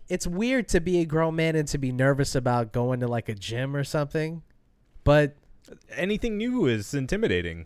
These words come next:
Speaker 2: to a lot of people.
Speaker 1: It is. It's weird.
Speaker 2: Yeah.
Speaker 1: It's weird. And I, I've done jujitsu before, but it's a whole new group of people.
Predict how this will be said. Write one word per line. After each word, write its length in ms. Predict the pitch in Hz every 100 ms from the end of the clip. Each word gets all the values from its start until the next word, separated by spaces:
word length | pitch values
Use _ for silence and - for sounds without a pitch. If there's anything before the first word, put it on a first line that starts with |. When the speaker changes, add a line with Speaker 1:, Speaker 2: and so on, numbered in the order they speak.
| -
Speaker 2:
to 120 | - 107
a 20 |
lot 140 | 95
of 60 | 90
people. 280 | 92 76 -
Speaker 1:
It 140 | 247 339
is. 500 | 277 110 - - - _ _ _
It's 180 | 147 -
weird. 320 | 262 123 87 - _ 139
Speaker 2:
Yeah. 80 |
Speaker 1:
It's 80 | 160
weird. 320 | 175 190 175 -
And 140 | 143 147
I, 180 | 151 160
I've 240 | 156 143 135
done 180 | 190
jujitsu 420 | 170 160 170 - 165
before, 360 | 151 160 160
but 100 | 143
it's 100 | 113
a 60 | 110
whole 240 | 139 160
new 260 | 160 151 143
group 280 | 139 143 135
of 120 | -
people. 520 | 127 117 120 117